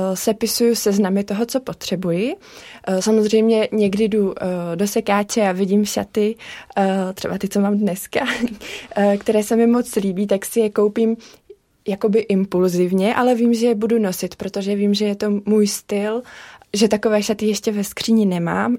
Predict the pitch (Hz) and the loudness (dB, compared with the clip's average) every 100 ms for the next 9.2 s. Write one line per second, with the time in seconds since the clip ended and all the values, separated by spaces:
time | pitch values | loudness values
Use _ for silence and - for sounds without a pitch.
0 | - 190 185 190 - 202 196 202 202 220 | -2 -4 -2 -4 -2 -2 -2 -2 0 0
1 | 214 185 156 - - - - - - 226 | 0 -2 -6 -8 -18 -20 -20 -20 -2 2
2 | 247 254 247 254 247 240 208 220 226 233 | 4 2 0 2 0 2 2 2 2 0
3 | 220 - 214 190 185 190 - 233 247 247 | -2 0 2 4 2 -4 -6 -4 0 0
4 | 240 247 254 247 240 240 247 254 - 208 | 0 0 0 2 2 2 2 0 -2 -2
5 | 208 214 208 208 226 220 - - - 208 | 0 0 -2 0 0 -2 -12 -12 -2 0
6 | 208 220 214 208 233 208 220 214 214 - | 0 -2 -2 0 0 0 -2 -2 -2 2
7 | 233 220 220 214 226 226 226 208 226 - | 2 2 2 2 2 0 0 -2 -2 2
8 | 233 240 - 202 - - 247 269 - 196 | 2 2 0 -6 -6 0 2 2 -2 -4
9 | - 202 | -4 -10